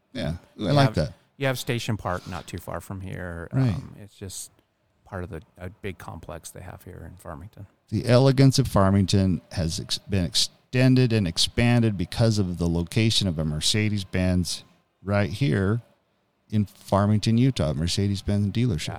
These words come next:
Speaker 2: Yeah, it fits well.
Speaker 1: Yeah, so if, if you're interested in, in coming to this showroom, it, I'm gonna ask that you ask for Nick Sandoval or Diane Burnham because, uh, they treated me well, and I can do a,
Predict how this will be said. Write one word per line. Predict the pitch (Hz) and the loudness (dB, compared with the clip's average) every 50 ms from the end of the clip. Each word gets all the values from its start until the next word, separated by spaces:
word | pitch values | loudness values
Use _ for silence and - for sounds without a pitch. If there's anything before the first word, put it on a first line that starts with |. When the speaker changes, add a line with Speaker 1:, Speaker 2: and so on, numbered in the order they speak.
| - - | -10 -10
Speaker 2:
Yeah, | - 113 | -10 -10
it | - | -8
fits | - 117 - - - | -8 -8 -8 -8 -8
well. | - 78 71 - - _ _ _ _ _ _ _ _ _ _ _ _ _ _ _ - | -8 -8 -8 -10 -14 _ _ _ _ _ _ _ _ _ _ _ _ _ _ _ -2
Speaker 1:
Yeah, | - 135 123 | 0 2 4
so | - 123 117 117 113 110 92 - | 6 6 8 8 8 6 4 2
if, | - | 0
if | 110 98 - | 0 0 2
you're | 110 110 113 120 | 2 4 6 6
interested | 127 123 - - 117 104 - - 117 113 110 104 | 6 4 4 4 4 4 4 4 2 2 4 4
in, | 104 101 101 95 87 | 2 2 2 0 -2
in | - 104 101 98 95 92 90 - - | -2 -2 0 2 2 2 0 -2 -2
coming | - 123 113 113 113 110 110 - | 2 4 4 6 6 4 4 2
to | - 104 | 2 0
this | 87 95 98 92 | 2 2 2 2
showroom, | - - 107 101 95 95 95 98 107 101 85 - - | 2 2 2 2 4 4 4 4 2 0 0 -4 -4
it, | 98 90 - - - - | -6 -6 -6 -8 -10 -4
I'm | 95 98 104 | 0 2 4
gonna | 107 104 95 87 69 71 | 4 4 4 2 0 -2
ask | 92 87 82 85 - - - | -4 -2 -2 -2 -2 -2 -4
that | 90 85 - - | -4 -4 -4 -4
you | 82 | -4
ask | 82 87 87 90 - - - | -2 -2 0 2 0 0 0
for | - 87 | -2 -2
Nick | 82 85 92 92 _ - - | 0 0 -2 -2 _ -6 -4
Sandoval | - - - 104 101 107 101 95 85 87 82 85 87 95 104 95 - - | -2 0 2 2 2 2 2 0 0 0 0 0 0 0 0 -2 -4 -6
or | 95 90 85 82 82 80 80 78 73 - | -4 -4 -2 -2 -2 -2 -4 -4 -6 -6
Diane | - 87 90 90 90 95 95 95 95 92 87 | -4 -2 0 0 0 0 2 2 0 0 0
Burnham | 78 95 131 180 - 73 107 127 - _ _ _ _ _ _ _ _ _ _ _ - | 0 -2 -2 -2 -2 -4 -4 -6 -8 _ _ _ _ _ _ _ _ _ _ _ -14
because, | 95 - - 101 98 98 95 92 85 | -8 0 2 4 6 6 4 4 4
uh, | 98 92 92 92 90 | 4 4 4 4 4
they | - 95 95 | 4 2 2
treated | - - 110 104 101 95 87 | 2 2 2 4 4 2 2
me | 98 107 113 | 2 2 4
well, | 110 98 87 85 98 117 - - | 4 4 4 4 4 2 0 -2
and | 101 95 90 90 92 87 | -2 -2 0 0 0 -2
I | - 85 87 90 87 | -2 -2 -2 -2 -2
can | - - 101 95 92 92 90 90 87 - _ _ _ _ _ - | -2 -2 0 2 2 2 0 -2 -4 -6 _ _ _ _ _ 2
do | 101 104 101 101 98 | 4 6 8 8 8
a, | 98 | 6